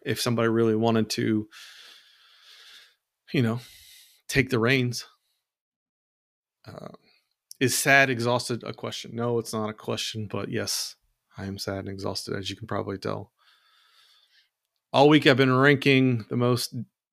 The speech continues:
I've been ranking the most down bad I've been about state football, not just disappointing loss season overall, but bleak outlook for the short,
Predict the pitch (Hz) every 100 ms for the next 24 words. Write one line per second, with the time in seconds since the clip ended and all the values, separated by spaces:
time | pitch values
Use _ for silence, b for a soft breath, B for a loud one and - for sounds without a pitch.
0 | _ _ _ _ _ 101 107 107 120 120
1 | 127 113 113 104 104 113 113 107 107 107
2 | 104 95 107 104 101 101 - 104 - 101
3 | 101 95 101 104 107 - - - 113 -
4 | - 110 110 107 101 104 104 - 110 104
5 | 101 101 - 98 98 - - - 113 -
6 | 107 - 110 - b b b b _ 101
7 | 107 - 110